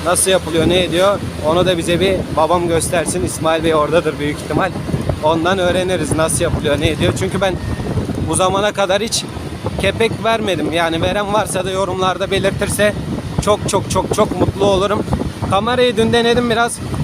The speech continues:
Çekim açısından telefonla eşdeğer, güzel. Yani en azından titremeleri engellesin diye öyle bir tele-, şey, kamera aldık. Şimdi onu yarın artık videoyu değiştirir, yetiştiremem diye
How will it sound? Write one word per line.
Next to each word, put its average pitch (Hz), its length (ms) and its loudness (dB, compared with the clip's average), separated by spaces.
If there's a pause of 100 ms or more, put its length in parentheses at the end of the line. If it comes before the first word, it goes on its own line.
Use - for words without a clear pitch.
(200)
Çekim 226 340 0
açısından 214 480 2
telefonla 208 520 2
eşdeğer, 208 540 2 (340)
güzel. 202 300 2 (920)
Yani 185 360 0 (500)
en 220 120 2
azından 208 400 2
titremeleri 208 600 0
engellesin 208 640 0
diye 202 100 4
öyle 180 200 2
bir 170 180 2 (140)
tele-, 180 360 0
şey, 170 200 -4
kamera 170 380 2
aldık. 175 260 2 (580)
Şimdi 202 160 2
onu 202 180 2
yarın 208 280 0
artık 196 320 0
videoyu 196 280 2
değiştirir, 185 520 0
yetiştiremem 185 680 0
diye 196 220 0